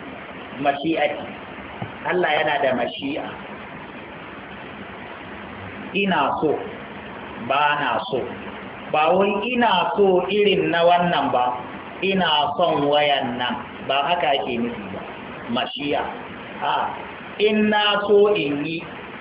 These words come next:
in na so in bari. Mashi'a. In shi'tu af'alu, wa illa atruku. In na so in yi,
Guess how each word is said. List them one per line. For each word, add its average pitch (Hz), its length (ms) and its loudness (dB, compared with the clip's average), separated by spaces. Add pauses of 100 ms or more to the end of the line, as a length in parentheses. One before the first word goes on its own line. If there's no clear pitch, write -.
(140)
in 175 260 0
na 165 340 2
so 170 240 4
in 123 200 -4
bari. 139 280 2 (960)
Mashi'a. 170 540 0 (1900)
In 285 160 2
shi'tu 277 400 -4
af'alu, 165 520 2 (1200)
wa 226 160 6
illa 196 380 0 (180)
atruku. 151 480 -2 (1800)
In 254 260 4
na 247 300 4
so 247 160 8
in 151 320 0
yi, 156 160 -6